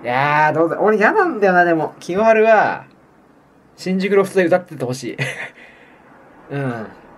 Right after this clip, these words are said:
バッドスピードプレイしてほしいですね。うん。そう思います。<laughs> 僕は黒夢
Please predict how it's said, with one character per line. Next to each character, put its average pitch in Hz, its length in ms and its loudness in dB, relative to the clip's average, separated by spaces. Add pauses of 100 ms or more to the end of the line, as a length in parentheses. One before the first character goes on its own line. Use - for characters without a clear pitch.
(440)
バ 180 200 -2
ッ 185 60 -14
ド 202 100 0
ス - 100 -8
ピ 202 120 -4
ー - 20 2
ド 196 80 0
プ - 180 -4
レ 202 220 2
イ 160 40 -4
し - 40 -6
て 175 80 -2
ほ 156 80 0
し 143 160 -4
い 127 60 -2
で 120 60 -8
す 110 100 -18
ね。 110 340 -12 (1600)
う 123 60 -14
ん。 120 340 -10 (2250)
そ 156 140 -2
う 151 100 2
思 160 180 0
い - 20 -2
ま 165 140 2
す。 - 240 -14 (800)
<laughs> - 800 -8
僕 196 200 2
は 247 100 4
黒 208 320 4
夢 208 480 2